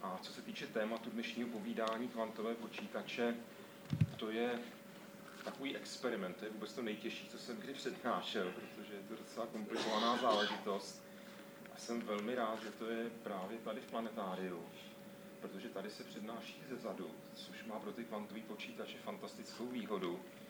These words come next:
Vy až to nestrávíte a usnete, tak já to neuvidím. A vy neuvidíte mě. Takže to dožijeme obě dvě strany do konce.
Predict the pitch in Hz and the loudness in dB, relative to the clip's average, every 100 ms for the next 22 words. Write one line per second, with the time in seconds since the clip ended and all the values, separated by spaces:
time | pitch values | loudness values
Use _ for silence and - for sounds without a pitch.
0 | - - - 95 - 127 123 104 - 113 | -10 -4 -2 -2 -2 -2 0 0 0 0
1 | 98 98 - 113 110 - - 98 - 87 | 0 -2 -2 -2 -2 -4 -2 -2 0 -2
2 | 95 - 98 92 107 98 87 87 80 78 | -2 -4 -4 -2 0 -2 -2 -4 -4 -4
3 | - - - - - 202 196 151 - 101 | -4 -4 -4 -2 0 2 2 2 2 2
4 | 98 113 107 - - - 151 135 123 92 | 4 4 2 -2 -4 0 0 2 4 4
5 | - - - - - - - 101 104 120 | 2 -2 -4 -4 -8 -8 -8 -6 0 0
6 | 104 104 110 107 113 117 - - 90 90 | 2 0 2 4 4 2 0 -6 -6 -2
7 | 104 104 117 120 - - - 98 104 113 | 0 4 2 2 -4 -8 -4 0 2 2
8 | 98 104 92 - 92 85 | 2 0 -2 0 2 2